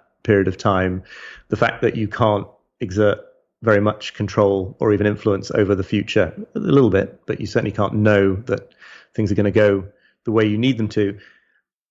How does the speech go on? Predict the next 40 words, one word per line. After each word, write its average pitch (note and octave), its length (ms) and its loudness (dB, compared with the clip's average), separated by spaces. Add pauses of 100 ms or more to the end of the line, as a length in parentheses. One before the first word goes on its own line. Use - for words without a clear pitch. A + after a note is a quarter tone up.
(640)
And C#3+ 140 2
so F3 160 4
the D#3+ 80 4
problem, F#3+ 440 2
in C3+ 100 0
a B2+ 40 2
way, C3+ 240 2
is A#2 100 -6
trying A#2+ 260 -6
to, A#2 180 -8 (320)
is B2+ 100 -14
trying A#2+ 240 -4
to G#2 100 -8
cure B2+ 460 2
this - 360 -12
situation. G#2+ 540 -8
It's A#2+ 140 -6
not C#3 200 2
the - 60 -6
situation. A2 640 0
It's - 180 -8
the A2+ 60 -4
fact - 260 -2
that G#2+ 320 0 (560)
we A2+ 120 -4
spend G#2+ 340 0
so A#2+ 200 2
much A2+ 260 -2
of G#2+ 60 -4
our G2+ 100 0
time G#2 320 0
and G#2 100 -4
so A2 180 -2
much, - 420 -6
especially G#2+ 380 -2
much G2+ 220 -6
of G2+ 60 2
our F#2 80 2
energy G2 380 0
in F#2+ 300 -4